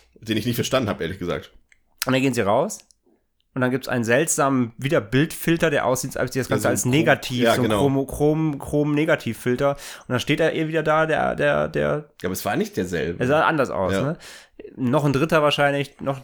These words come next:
Speaker 2: Br-, Bruder Detlef kommt mit der Machete, auch mit dem Sack auf dem Kopf und sagt irgendwas von, auch wieder,
Speaker 1: Das
Speaker 2: ihr
Speaker 1: hab ich akustisch
Speaker 2: hättet,
Speaker 1: aber nicht
Speaker 2: äh,
Speaker 1: verstanden.
Speaker 2: ja, genau, der hat so eine verstellte, so eine, da haben sie irgendwie das gepitcht und das, das versteht's nicht. Und dann ist, dann ist es halt Ende.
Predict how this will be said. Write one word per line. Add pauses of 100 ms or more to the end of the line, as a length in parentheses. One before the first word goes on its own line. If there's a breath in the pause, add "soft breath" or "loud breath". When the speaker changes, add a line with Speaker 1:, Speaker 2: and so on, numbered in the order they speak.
Speaker 2:
Br-,
Bruder
Detlef
kommt
mit
der
Machete,
auch
mit
dem
Sack
auf
dem
Kopf
und
sagt
irgendwas
von, (580 loud breath)
auch
wieder, (200)
Speaker 1:
Das
Speaker 2:
ihr
Speaker 1:
hab
ich
akustisch
Speaker 2:
hättet,
Speaker 1:
aber
nicht
Speaker 2:
äh,
Speaker 1:
verstanden.
Speaker 2:
ja,
genau,
der
hat
so
eine
verstellte,
so
eine,
da
haben
sie
irgendwie
das
gepitcht
und
das,
das
versteht's
nicht.
Und
dann
ist,
dann
ist
es
halt
Ende.